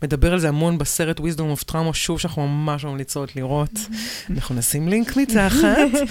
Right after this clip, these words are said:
Speaker 2: <laughs>
Speaker 1: אמ, אבל אני באמת חושבת שהמנגנונים ה-, ה-, אה, הח-, החיצוניים שלנו כל כך עובדים, נגיד, אובר עשייה.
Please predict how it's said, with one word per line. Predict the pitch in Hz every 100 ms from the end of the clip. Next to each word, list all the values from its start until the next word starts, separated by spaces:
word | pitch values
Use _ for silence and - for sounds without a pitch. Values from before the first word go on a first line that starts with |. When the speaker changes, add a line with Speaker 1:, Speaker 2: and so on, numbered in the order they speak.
| 269
Speaker 2:
<laughs> | 247 -
Speaker 1:
אמ, | 151 151 151 156 151 147 - - - - - - - -
אבל | 156
אני | 147 147
באמת | 147 202
חושבת | - 247 247 240 254
שהמנגנונים | - 160 143 143 143 143 160 226 262
ה-, | 214 156 -
ה-, | 147 135 - - - - - -
אה, | 156 135 135 131 131 143 -
הח-, | 139 - 135 - -
החיצוניים | - 131 - - 147 - 175 151 160 285
שלנו | 359 285 196 175
כל | 165 -
כך | 254 285
עובדים, | 277 185 190 277
נגיד, | 196 165 220 - -
אובר | 202 196 226
עשייה. | 190 - - 160